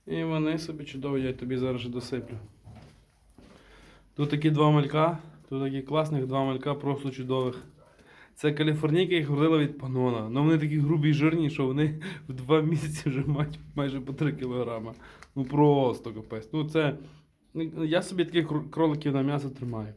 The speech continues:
Хто слідкує за нашими к-, кроликами,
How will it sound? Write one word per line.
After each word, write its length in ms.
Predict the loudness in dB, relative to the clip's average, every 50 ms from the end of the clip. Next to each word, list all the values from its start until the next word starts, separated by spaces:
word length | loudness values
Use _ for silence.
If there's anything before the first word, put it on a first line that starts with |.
| -18 _ _ -20 -20 -20 -20 -20 _ _
Хто 120 | 0 0
слідкує 680 | 0 0 -2 -6 -4 -2 0 4 8 8 8 8 8 4 -4 -12 -12 -6 -4
за 160 | -4 -2 -2 0
нашими 520 | 0 0 0 0 -2 0 0 0 0 0
к-, 240 | -2 -4 -4 -4 -4 -4 -4 -2 -2 0 0 0 0 -2 -2 -4 -6 -6
кроликами, 680 | -4 -2 0 0 0 0 0 0 0 2 2 2 0